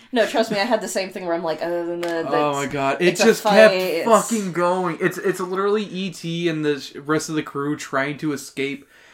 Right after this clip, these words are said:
Speaker 2: like, the nets and all that other shit from inside the, um, from inside their turnip ship. They're trying to get away from the other ships that are, that are in the armada. And they're like, "Oh shit, we're not gonna make it."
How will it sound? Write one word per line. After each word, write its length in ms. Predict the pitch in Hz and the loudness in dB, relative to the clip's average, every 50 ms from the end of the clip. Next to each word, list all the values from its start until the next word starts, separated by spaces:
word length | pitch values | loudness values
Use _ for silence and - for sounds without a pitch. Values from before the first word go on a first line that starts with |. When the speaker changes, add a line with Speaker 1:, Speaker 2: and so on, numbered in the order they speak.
| - 165 - | -20 -12 -4
Speaker 2:
like, 240 | 151 156 147 123 127 | 0 0 0 0 0
the 100 | 147 143 | -2 -2
nets 500 | 135 131 131 127 127 135 147 139 - - | -2 -2 0 2 2 2 2 0 -2 -6
and 140 | 151 135 123 | -6 -6 -4
all 200 | - 127 131 131 | -2 -2 0 0
that 100 | 139 - | 0 -2
other 220 | 127 123 131 139 127 | -2 -2 -4 -4 -4
shit 280 | - 147 139 135 - - | -2 -2 -4 -4 -4 -4
from 160 | 143 131 127 - | -4 -4 -4 -4
inside 640 | 135 135 135 131 - - 127 123 127 131 123 120 | -8 -10 -10 -8 -6 -4 -2 -2 -2 -4 -4 -6
the, 580 | 123 127 123 123 120 120 120 117 117 117 117 120 _ _ _ _ _ _ _ _ - | -4 -4 -4 -2 -4 -4 -4 -6 -6 -10 -12 -16 _ _ _ _ _ _ _ _ -8
um, 600 | 123 131 127 120 120 117 117 117 113 110 95 - - _ _ _ _ _ _ 160 | -4 -2 -2 -2 -2 -4 -6 -6 -8 -12 -16 -18 -20 _ _ _ _ _ _ -2
from 220 | - 160 165 156 | 0 2 2 2
inside 300 | 156 151 151 165 160 151 | 2 0 2 2 2 2
their 140 | 143 147 127 | 2 0 0
turnip 300 | - 143 131 135 143 143 | 0 -2 -4 -4 -4 -4
ship. 160 | - 175 151 | -4 -2 -2
They're 100 | 156 139 | -2 -2
trying 200 | - 160 165 165 | 0 0 0 0
to 80 | 160 151 | 0 0
get 180 | 131 156 151 | 0 0 2
away 380 | 143 147 131 131 139 143 135 131 | 2 0 0 0 -2 -2 -2 -2
from 160 | 143 139 139 | -4 -6 -6
the 120 | 135 - | -6 -4
other 220 | 123 127 123 127 123 | -4 -4 -4 -4 -6
ships 380 | - - 143 127 - - - | -6 -6 -6 -6 -6 -6 -4
that 180 | 135 127 120 117 | -4 -2 -2 -2
are, 260 | 117 117 117 - - - 131 127 | -2 -4 -6 -8 -10 -14 -14 -6
that 140 | 131 131 123 | -4 -2 -2
are 60 | 123 | -2
in 180 | 127 131 127 127 | -2 -4 -6 -6
the 140 | 127 123 120 | -4 -4 -4
armada. 640 | 117 117 117 113 113 120 123 127 135 143 151 - - - - - - - - _ - | -4 -4 -4 -4 -4 -4 -4 -4 -4 -4 -6 -8 -12 -20 -20 -20 -20 -20 -12 _ -6
And 140 | 135 139 | -4 0
they're 120 | 143 147 147 | 2 4 4
like, 200 | 151 147 131 - | 4 4 4 2
"Oh 200 | 151 185 202 190 | 2 2 2 0
shit, 400 | - - - 214 202 190 165 - | -2 -2 -2 0 0 0 -2 -6
we're 140 | 156 185 196 | -8 -6 -4
not 160 | 196 196 190 | -4 -2 -2
gonna 160 | 208 202 202 | -4 -4 -4
make 340 | 196 202 202 202 196 196 - | -4 -4 -4 -4 -4 -4 -4
it." 320 | 190 185 175 160 143 - | -4 -2 -2 -2 -4 -4